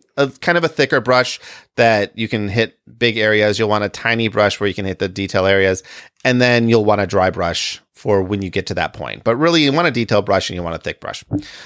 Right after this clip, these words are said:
Um, but this whole kit is a hundred and twenty-five dollars. That's it. And you'll have fifty po-, bottles of paint that will last you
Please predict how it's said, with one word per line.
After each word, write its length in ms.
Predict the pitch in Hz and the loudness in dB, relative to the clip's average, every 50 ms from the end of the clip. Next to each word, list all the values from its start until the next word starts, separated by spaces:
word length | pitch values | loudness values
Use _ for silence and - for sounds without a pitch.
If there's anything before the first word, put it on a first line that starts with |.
| - - _ - | -20 -12 _ 0
Um, 460 | 123 117 117 113 110 107 107 104 110 - - | 2 4 4 4 4 2 0 -4 -6 -4 -2
but 100 | 139 143 | 0 0
this 120 | 180 165 | 0 2
whole 220 | 185 208 202 185 | 2 2 2 2
kit 340 | 175 - - 196 170 123 123 | 0 -2 0 2 2 2 2
is 220 | - 107 127 113 131 | 2 2 2 2 2
a 40 | |
hundred 240 | 120 127 131 131 131 | 0 0 2 0 0
and 60 | 123 110 | 0 0
twenty-five 300 | - 110 101 95 95 82 | -2 -2 0 0 -2 -2
dollars. 380 | 76 64 - - - - - - _ _ _ _ | -4 -8 -10 -10 -14 -18 -20 -20 _ _ _ _
That's 220 | - 104 98 - - | -2 -2 -2 -2 -4
it. 200 | - - _ _ _ _ _ _ _ - | -6 -8 _ _ _ _ _ _ _ -4
And 180 | 104 104 104 107 | -2 -2 0 0
you'll 100 | 104 98 | 0 0
have 160 | 107 98 90 | 0 -2 -2
fifty 260 | - - 147 143 170 | -2 -4 -4 -2 -2
po-, 300 | 143 - 131 120 117 120 - _ _ | -2 0 0 2 2 0 -2 _ _
bottles 340 | - 85 110 110 110 110 - | -6 -2 0 0 2 0 -2
of 80 | 123 - | -4 -4
paint 320 | - 98 90 92 90 - - - - - | -4 -2 -2 -4 -6 -8 -14 -20 -12 -6
that 120 | - - 117 | -4 0 2
will 180 | 120 120 113 | 2 2 2
last 380 | 101 104 104 107 120 123 - - | 2 0 0 0 0 -2 -4 -2
you 320 | 156 151 156 160 160 156 | 0 0 0 0 -2 -6